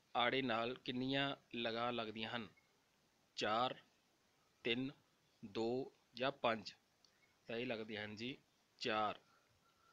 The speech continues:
ਊੜਾ ਸਾਡਾ answer ਆਏਗਾ। ਇਹਨਾਂ ਵਿੱਚੋਂ ਕਿਹੜਾ ਸ਼ਬਦ ਦੁੱਤ ਅੱਖਰ ਨਹੀਂ ਹੈ? ਪ੍ਰੇਮ, ਸਵੈਮਾਨ,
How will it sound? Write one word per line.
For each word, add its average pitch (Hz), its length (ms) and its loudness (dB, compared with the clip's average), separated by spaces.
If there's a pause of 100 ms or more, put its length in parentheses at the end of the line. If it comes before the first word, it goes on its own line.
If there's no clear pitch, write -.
(120)
ਊੜਾ 120 240 -4
ਸਾਡਾ 113 340 -4
answer 117 260 -4
ਆਏਗਾ। 98 340 -4 (1800)
ਇਹਨਾਂ 151 240 0
ਵਿੱਚੋਂ 147 280 -2
ਕਿਹੜਾ 143 360 0
ਸ਼ਬਦ 127 400 -2 (300)
ਦੁੱਤ 131 320 -6 (100)
ਅੱਖਰ - 220 -6
ਨਹੀਂ 131 280 0
ਹੈ? 113 200 2 (720)
ਪ੍ਰੇਮ, 127 360 4 (800)
ਸਵੈਮਾਨ, 127 720 0